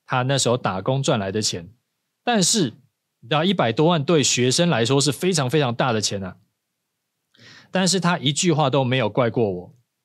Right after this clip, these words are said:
那后来呢，当然因为我持续有在研究嘛，然后我的投资能力有持续累积，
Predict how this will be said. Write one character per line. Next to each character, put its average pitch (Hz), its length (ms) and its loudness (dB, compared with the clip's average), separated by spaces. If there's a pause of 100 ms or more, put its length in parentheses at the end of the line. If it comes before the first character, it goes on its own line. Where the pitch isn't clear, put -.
(580)
那 156 120 -2
后 262 260 2
来 139 160 2
呢， 156 200 0
当 151 120 2
然 127 160 0
因 139 120 -2
为 147 160 2
我 110 200 0
持 - 320 -2
续 135 280 2
有 98 160 0
在 113 440 -2
研 117 220 -4
究 156 200 2
嘛， 113 300 -4
然 110 160 -4
后 131 180 0
我 110 80 0
的 104 120 -2
投 113 240 0
资 151 160 -2
能 117 200 -2
力 147 100 0
有 104 120 0
持 113 180 -2
续 160 140 0
累 113 160 -2
积， 143 380 -2